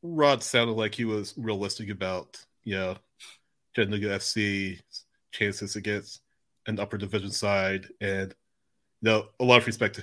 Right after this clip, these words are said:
him. It sounds like he's in a really good situation up there. I think, however, L A United are gonna win. You know, I,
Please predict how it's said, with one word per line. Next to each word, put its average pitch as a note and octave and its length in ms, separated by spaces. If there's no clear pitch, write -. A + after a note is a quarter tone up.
him. G2+ 160
It G2 60
sounds G#2+ 300
like G2 280
he's - 120
in G#2+ 40
a G2 40
really G#2 160
good G#2 140
situation G#2 500
up G2 160
there. G2+ 160
I G2+ 80
think, G#2 300
however, G#2+ 240
L D3 160
A C3+ 100
United G2+ 360
are G#2+ 140
gonna G2+ 200
win. G2 460
You A#2+ 60
know, A2+ 100
I, A2 80